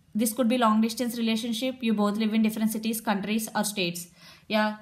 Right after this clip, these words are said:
there will be some communication between both of you in near future, Eight of Wands. And lot of fire energy. You or your person could be Aries, Leo, Sagittarius, because all are fire signs here. And Four of Wands. You also want this happiness,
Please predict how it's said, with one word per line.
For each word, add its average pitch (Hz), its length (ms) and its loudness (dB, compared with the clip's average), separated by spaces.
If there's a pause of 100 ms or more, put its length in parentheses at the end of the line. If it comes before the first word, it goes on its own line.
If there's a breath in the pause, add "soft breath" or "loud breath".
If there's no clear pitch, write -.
(140)
there 226 140 2
will 233 160 2
be 247 80 2
some 254 220 0
communication 226 560 2
between 226 280 0
both 208 200 0
of 220 160 2
you 240 80 -2
in 226 60 2
near 214 180 4
future, 226 320 -4
Eight 196 160 0
of 214 180 -2
Wands. 214 340 -2 (400 loud breath)
And 262 140 0
lot 285 160 6
of 302 100 0
fire 240 240 2
energy. 247 340 0
You 240 200 0
or 240 80 2
your 254 140 -2
person 233 340 -2
could 226 140 0
be 226 180 -2
Aries, 214 280 0
Leo, 220 180 2
Sagittarius, 214 680 -2
because 220 380 -4
all 208 220 0
are 214 80 0
fire 196 340 -2
signs 214 400 -4
here. 214 320 -2 (420 loud breath)
And 240 260 0 (720)
Four 240 220 2
of 220 160 2
Wands. 196 300 -2
You 254 100 2
also 254 300 2
want 233 260 0
this 240 140 -4
happiness, 220 580 -2